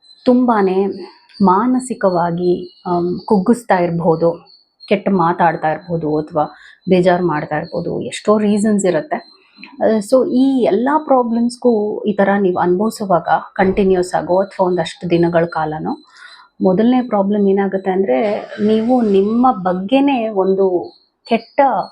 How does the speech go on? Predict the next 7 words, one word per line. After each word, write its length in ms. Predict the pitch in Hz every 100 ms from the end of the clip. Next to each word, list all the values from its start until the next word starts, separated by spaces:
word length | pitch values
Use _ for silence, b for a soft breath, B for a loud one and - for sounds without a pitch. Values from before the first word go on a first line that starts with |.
| B B B B -
ಆ, 260 | 180 175
ಲೈಫ್ 800 | 185 190 196 202 233 - - -
ಸ್ಟೋರಿನ, 580 | 190 - 214 240 269 247 226 220 175 - - _ _ _ -
ಆಮ್, 360 | 190 180 175 170 - _ -
ಕ್ರಿಯೇಟ್ 380 | 233 220 226 214
ಮಾಡ್ಕೊಂಡು 460 | 175 170 180 180
ಹೋಗ್ತೀರಾ. 560 | - 170 - 147 - -